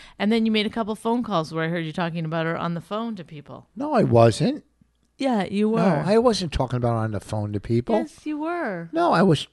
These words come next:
Speaker 2: no, I was talking to Brian.
Speaker 1: And then you were talking about her at the cellar, and somebody sitting at the cellar, I won't say who,
Speaker 2: Said he used to date her.
Speaker 1: said he used to date her.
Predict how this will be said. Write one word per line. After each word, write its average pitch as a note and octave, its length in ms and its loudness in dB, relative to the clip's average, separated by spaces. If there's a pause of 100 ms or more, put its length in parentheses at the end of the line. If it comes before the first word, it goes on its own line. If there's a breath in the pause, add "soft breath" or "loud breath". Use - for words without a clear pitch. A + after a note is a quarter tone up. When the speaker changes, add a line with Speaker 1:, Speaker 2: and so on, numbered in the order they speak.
Speaker 2:
no, A#3 240 -4
I D#3+ 80 2
was D#3 120 2
talking D3+ 220 0
to D#3+ 60 -2
Brian. C#3 260 2
Speaker 1:
And A3 60 6
then B3 220 4
you A#3+ 80 2
were A3+ 80 4
talking A3 340 0
about G3+ 340 4
her G3 160 2
at F#3+ 220 -2
the F3+ 460 0 (640)
cellar, A3+ 560 0
and F#3 220 -4
somebody G3 300 -2
sitting F#3+ 280 -6
at F3 80 -6
the F3 80 -8
cellar, F3+ 640 -2
I D#3+ 140 -6
won't D#3+ 180 -8
say D#3+ 240 -10
who, E3+ 380 -6 (760)
Speaker 2:
Said - 220 -4
he C3 80 0
used C#3 140 -2
to B2+ 80 -6
date E3 240 0
her. G#3 60 0
Speaker 1:
said G3+ 100 0
he G3+ 80 0
used G3 220 -2
to F3 60 -16
date G3+ 240 -4
her. D3+ 200 -10